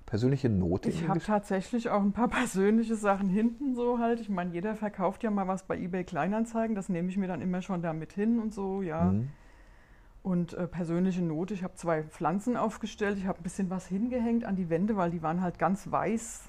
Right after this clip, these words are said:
Speaker 2: So eine Karte von Europa, Karte von Deutschland,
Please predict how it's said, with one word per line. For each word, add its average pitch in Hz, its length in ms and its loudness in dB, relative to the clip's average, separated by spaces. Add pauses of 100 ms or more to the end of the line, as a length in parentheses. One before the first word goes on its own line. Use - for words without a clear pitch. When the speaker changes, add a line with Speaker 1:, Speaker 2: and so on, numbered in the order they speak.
Speaker 2:
So - 80 -12
eine 92 80 -10 (160)
Karte 165 340 -2
von 165 200 -2
Europa, 190 560 -2
Karte 165 280 -2
von 165 160 -6
Deutschland, 175 640 -2